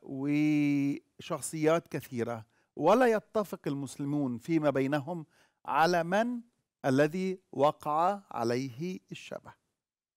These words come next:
وزي ما قال لنا أحد الإخوة المسلمين: "هو ليه القرآن لم يذكر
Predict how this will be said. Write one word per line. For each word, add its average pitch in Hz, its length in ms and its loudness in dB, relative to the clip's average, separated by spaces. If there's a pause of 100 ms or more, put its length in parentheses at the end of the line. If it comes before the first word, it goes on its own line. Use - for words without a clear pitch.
(1600)
وزي 170 400 2
ما 156 220 -6
قال 123 180 -2
لنا 143 340 -2 (1000)
أحد 147 420 -2 (120)
الإخوة 135 520 -2
المسلمين: 127 680 -6 (1400)
"هو 151 280 2
ليه 202 400 2
القرآن 175 680 -4
لم 127 240 -4
يذكر 139 560 -4